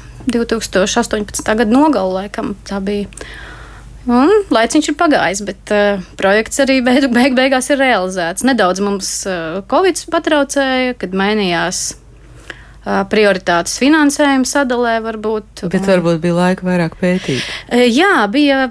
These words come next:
Speaker 1: m, bija vairāk laika pētīt, un bija, eh, laiks, kad tās, eh, fotogrāfijas atnāca, atnāca pie pētniekiem. <clears throat> Man liekas, ka viņi visi, eh, regulāri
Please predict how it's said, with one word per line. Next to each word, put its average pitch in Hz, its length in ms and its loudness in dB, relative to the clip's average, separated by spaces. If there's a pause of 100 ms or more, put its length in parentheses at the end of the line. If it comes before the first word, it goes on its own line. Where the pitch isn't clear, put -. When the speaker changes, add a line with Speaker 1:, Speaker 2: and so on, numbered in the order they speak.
Speaker 1:
m, 254 320 0
bija 262 160 -2
vairāk 294 300 2
laika 294 220 0
pētīt, 339 400 0
un 277 100 2
bija, 269 300 2
eh, 233 260 -4
laiks, 294 460 -2
kad - 160 -4
tās, 247 380 -2
eh, 233 260 -2
fotogrāfijas 175 640 -4 (120)
atnāca, 170 580 -6
atnāca 185 480 -4
pie 175 120 -4
pētniekiem. 170 960 -4 (380)
<clears throat> 220 320 2
Man 208 160 -2
liekas, 214 300 0
ka 202 100 -2
viņi 220 240 2
visi, 277 280 0
eh, - 1040 -8
regulāri 190 520 2